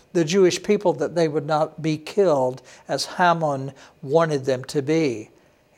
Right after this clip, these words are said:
Queen Esther went before the king, and at first she was not gonna go, but her uncle Mordecai said,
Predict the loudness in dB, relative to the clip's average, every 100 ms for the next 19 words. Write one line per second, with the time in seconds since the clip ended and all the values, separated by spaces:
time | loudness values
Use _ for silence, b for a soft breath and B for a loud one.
0 | -18 -2 -2 0 0 0 -2 0 -2 -4
1 | -4 -4 -6 -2 0 0 -2 -6 -6 -8
2 | -8 4 4 4 0 2 2 0 B B
3 | B 0 2 4 2 2 6 6 6 4
4 | 4 2 0 0 0 2 2 0 0 0
5 | 0 2 0 0